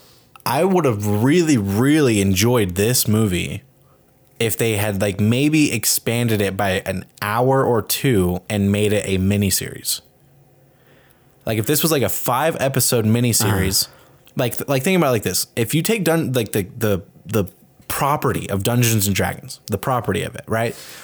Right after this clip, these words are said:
Speaker 1: And you're able to do something this,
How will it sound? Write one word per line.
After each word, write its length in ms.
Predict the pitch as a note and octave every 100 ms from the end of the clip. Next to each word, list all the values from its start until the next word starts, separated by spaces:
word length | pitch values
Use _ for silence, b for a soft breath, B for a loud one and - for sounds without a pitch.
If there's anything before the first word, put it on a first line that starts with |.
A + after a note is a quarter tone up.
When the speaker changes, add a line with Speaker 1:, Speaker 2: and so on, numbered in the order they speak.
| B B B
Speaker 1:
And 200 | B2 A#2
you're 200 | B2 B2+ -
able 280 | G3+ G#3 E3+
to 80 |
do 120 | C3 C#3
something 420 | C3+ B2 A2 F#2
this, 520 | C3+ C3+ - - -